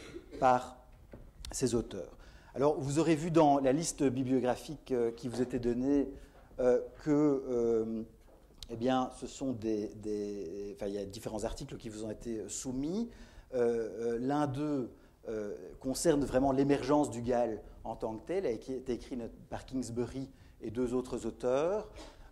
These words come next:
Euh, d'autres articles ont été produits par, euh, un Italien, euh, qui est, euh, monsieur Sabino Cassese. Hein, donc certains d'entre vous ont lu, euh, certains des articles de monsieur Cassese. Euh,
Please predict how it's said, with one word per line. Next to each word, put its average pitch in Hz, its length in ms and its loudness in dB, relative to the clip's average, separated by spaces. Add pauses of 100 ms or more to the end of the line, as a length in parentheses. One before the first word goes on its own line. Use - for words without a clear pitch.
Euh, 131 720 6 (1000)
d'autres 156 760 6
articles 135 600 0
ont 127 120 -4
été 131 260 2
produits 135 480 0 (340)
par, 127 400 6
euh, 117 240 2
un 123 200 2
Italien, 123 720 2 (400)
euh, 113 220 -4
qui 120 260 -2
est, 127 320 4
euh, 110 160 -4
monsieur 117 640 -4 (140)
Sabino 127 440 -2
Cassese. 123 760 -4 (360)
Hein, 127 140 -6
donc 117 180 -6
certains 120 300 -4
d'entre 107 260 -4
vous 113 160 -4
ont 110 160 -2
lu, 135 300 -4 (220)
euh, 110 160 -4
certains 123 380 -6
des 113 160 -2
articles 123 420 -8
de 107 80 -6
monsieur 104 260 -8
Cassese. 110 640 -4 (480)
Euh, 117 400 2